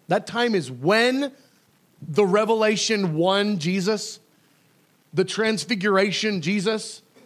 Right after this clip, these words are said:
the bronze feet, the burning eyes, the sun-faced Jesus, when he comes back to the planet that way. And he says, "Hi,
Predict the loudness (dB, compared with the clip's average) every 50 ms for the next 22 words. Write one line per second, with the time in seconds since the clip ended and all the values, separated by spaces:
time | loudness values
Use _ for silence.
0 | -20 _ _ _ _ _ -2 -2 -2 0 2 2 4 4 4 4 4 2 2 -2
1 | -4 -6 -8 -4 0 0 2 2 0 -2 -4 -6 -6 -4 2 4 4 6 6 4
2 | 4 2 2 2 2 4 4 4 4 2 0 0 -2 -2 -2 0 2 2 2 4
3 | 2 2 0 0 0 0 0 -2 -4 -6 -4 -4 -2 -2 -2 -2 -2 -2 -4 -8
4 | -14 _ _ _ _ _ -20 -20 -10 -2 0 2 4 4 2 2 2 0 2 2
5 | 0 0 2 2 0 0 -2 0 -2 0 0 0 -4 -4 -4 -2 0 0 0 -2
6 | -2 -2 -2 -2 -2 -2 -2 -4 -4 -4 -6 -14 -20 _ _ _ _ _ _ _
7 | _ _ _ _ _ -2 0 2 2 2 0 2 2 2 2 2 -2 0 2 4
8 | 6 6 6 6 6 4 2 0 -2